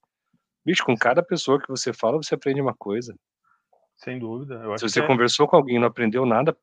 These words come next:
Speaker 1: cara, você tava efetivamente no lugar errado, você era o pior ser que tava lá, entendeu?
Speaker 2: É,
Speaker 1: É,
Speaker 2: o, o
Speaker 1: você tem, sempre tem que tá encontrando alguém que tem alguma coisa pra trazer pra ti. Acho que isso é naturalzaço, assim.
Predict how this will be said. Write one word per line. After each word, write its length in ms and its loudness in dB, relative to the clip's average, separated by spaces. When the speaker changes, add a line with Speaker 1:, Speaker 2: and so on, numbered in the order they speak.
Speaker 1:
cara, 200 0
você 240 -8
tava 360 0
efetivamente 600 -2
no 100 -2
lugar 200 -2
errado, 300 -4
você 160 -6
era 100 -4
o 60 -12
pior 320 -2
ser 260 0
que 100 -12
tava 300 -2
lá, 220 2
entendeu? 360 -10
Speaker 2:
É, 60 -6
Speaker 1:
É, 340 2
Speaker 2:
o, 60 -4
o 20 -6
Speaker 1:
você 220 -2
tem, 280 2
sempre 300 0
tem 100 0
que 80 -8
tá 120 4
encontrando 520 2
alguém 200 -2
que 160 -14
tem 160 2
alguma 360 2
coisa 200 -2
pra 120 0
trazer 320 -6
pra 160 -16
ti. 320 -10
Acho 160 -2
que 100 -16
isso 140 -8
é 40 -8
naturalzaço, 720 -6
assim. 220 -18